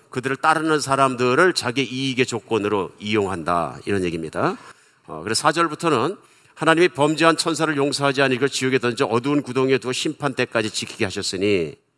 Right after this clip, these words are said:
옛 세상을 용서하지 않으시고 오직 의를 전파하는 노아와 그 일곱 식구를 보전하시고 경건하지 않은 자 세상에서 홍수를 내리셨다."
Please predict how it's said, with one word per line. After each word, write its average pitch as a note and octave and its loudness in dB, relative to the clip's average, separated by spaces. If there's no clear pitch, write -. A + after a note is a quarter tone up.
옛 B2+ 4
세상을 D#3 2
용서하지 C#3 0
않으시고 B2+ 0
오직 A#2+ -2
의를 C3 2
전파하는 A#2 -2
노아와 G#2 4
그 A2 -2
일곱 B2 0
식구를 C#3 0
보전하시고 A#2+ -2
경건하지 A2+ 0
않은 A#2 2
자 A#2 -4
세상에서 G#2 -2
홍수를 C#3 -2
내리셨다." - -6